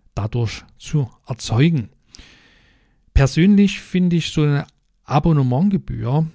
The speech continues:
als einen Weg, Umsatz für dein Business zu erzeugen, aus geschäftlicher Sicht eine prima Sache, denn du erzeugst zuverlässige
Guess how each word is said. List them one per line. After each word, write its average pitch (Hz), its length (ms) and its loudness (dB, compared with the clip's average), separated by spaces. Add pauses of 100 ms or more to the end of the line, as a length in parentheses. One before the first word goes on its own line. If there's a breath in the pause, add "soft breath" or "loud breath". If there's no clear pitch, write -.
(100)
als 123 420 -6 (580)
einen 120 360 -2
Weg, 156 380 2
Umsatz 160 760 -2
für - 160 -12
dein 123 300 -2
Business 143 480 -2
zu - 180 -10
erzeugen, 135 680 -4 (1400 soft breath)
aus - 200 -10
geschäftlicher 151 640 -2
Sicht - 460 -6 (140)
eine 117 100 -6
prima 110 460 -6
Sache, 180 420 -2 (500)
denn 110 120 -4
du 120 80 -6
erzeugst - 600 -6
zuverlässige 117 840 -8